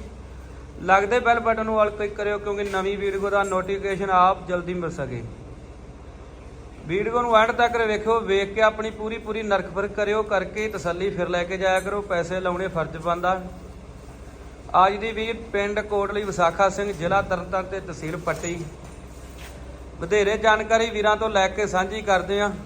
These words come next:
ਸਾਰੀ ਡਿਟੇਲ ਸਮਝਾਉਣੇ ਆ। ਜ਼ਰੂਰ ਐਂਡ ਤੱਕ ਵੀਡੀਓ ਵੇਖ ਕੇ ਫਿਰ ਆਪਣੀ ਸਮਝ ਕੇ ਫਿਰ ਤਸੱਲੀ ਕਰਕੇ ਲੈ ਕੇ ਜਾਇਆ ਕਰੋ, ਫਰਜ਼ ਬਣਦਾ ਤੁਹਾਡਾ ਜੀ।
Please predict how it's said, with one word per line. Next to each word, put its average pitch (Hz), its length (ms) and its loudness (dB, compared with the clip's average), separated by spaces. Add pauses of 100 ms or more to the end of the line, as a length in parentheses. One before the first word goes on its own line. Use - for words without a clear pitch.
(1300)
ਸਾਰੀ 190 320 4
ਡਿਟੇਲ 202 380 0
ਸਮਝਾਉਣੇ 202 520 0
ਆ। 196 120 2 (840)
ਜ਼ਰੂਰ 214 340 4
ਐਂਡ 233 180 8
ਤੱਕ 233 240 4
ਵੀਡੀਓ 226 440 -2
ਵੇਖ 202 320 2
ਕੇ 233 140 -2
ਫਿਰ 190 240 0
ਆਪਣੀ 208 360 4
ਸਮਝ 202 280 -2
ਕੇ 226 160 -2 (120)
ਫਿਰ 196 180 0
ਤਸੱਲੀ 190 440 -2
ਕਰਕੇ 190 300 2
ਲੈ 190 140 2
ਕੇ 170 120 -4
ਜਾਇਆ 160 240 2
ਕਰੋ, 165 320 -4
ਫਰਜ਼ 151 220 -2
ਬਣਦਾ 165 320 -2
ਤੁਹਾਡਾ 131 280 -4
ਜੀ। 156 140 -8